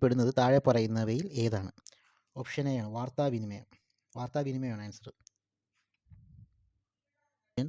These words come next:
തന്നിട്ടുള്ള പ്രസ്താവനകളിൽ നാലാം പഞ്ചവത്സര പദ്ധതിയെ സംബന്ധിച്ച് ശരിയായവ ഏതല്ല? ഇതിൻ്റെ ആൻസർ ഓപ്ഷൻ സി ആണ്, ഒന്നും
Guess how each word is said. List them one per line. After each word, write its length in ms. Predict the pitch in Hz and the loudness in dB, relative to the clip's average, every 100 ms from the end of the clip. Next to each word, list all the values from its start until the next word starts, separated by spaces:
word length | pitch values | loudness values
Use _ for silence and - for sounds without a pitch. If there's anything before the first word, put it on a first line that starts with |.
| 147 | 4
തന്നിട്ടുള്ള 420 | 147 175 170 160 170 | 4 6 4 4 2
പ്രസ്താവനകളിൽ 640 | 123 - 147 139 117 123 131 | 0 4 6 6 2 0 0
നാലാം 240 | 131 156 160 | 4 4 6
പഞ്ചവത്സര 480 | 143 135 139 - 139 131 | 6 6 4 4 0 0
പദ്ധതിയെ 300 | 120 117 123 123 | -2 2 2 2
സംബന്ധിച്ച് 420 | 117 113 104 - - | 2 0 -2 -6 -2
ശരിയായവ 420 | 117 123 110 110 131 | 2 2 2 2 0
ഏതല്ല? 200 | 104 95 - - _ _ _ _ _ _ 123 | 0 -4 -12 -20 _ _ _ _ _ _ -8
ഇതിൻ്റെ 180 | 123 | -6
ആൻസർ 300 | 123 135 135 135 147 | -4 -4 -4 -6 -10
ഓപ്ഷൻ 240 | - - 143 - | -12 -10 -10 -8
സി 100 | 131 127 | -6 -4
ആണ്, 120 | 101 143 _ _ _ _ _ _ _ - | -6 -10 _ _ _ _ _ _ _ -6
ഒന്നും 260 | 123 156 | 0 2